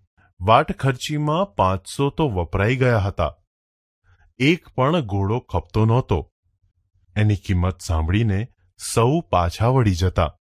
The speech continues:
આખરે કેસરિયાએ વડોદરાને રામ રામ કરીને ગરણી ભેગા થઈ જવાનો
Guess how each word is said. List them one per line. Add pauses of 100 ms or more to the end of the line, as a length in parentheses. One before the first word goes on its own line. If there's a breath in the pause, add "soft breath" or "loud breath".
(460)
આખરે
કેસરિયાએ
વડોદરાને
રામ
રામ
કરીને (420 soft breath)
ગરણી
ભેગા
થઈ
જવાનો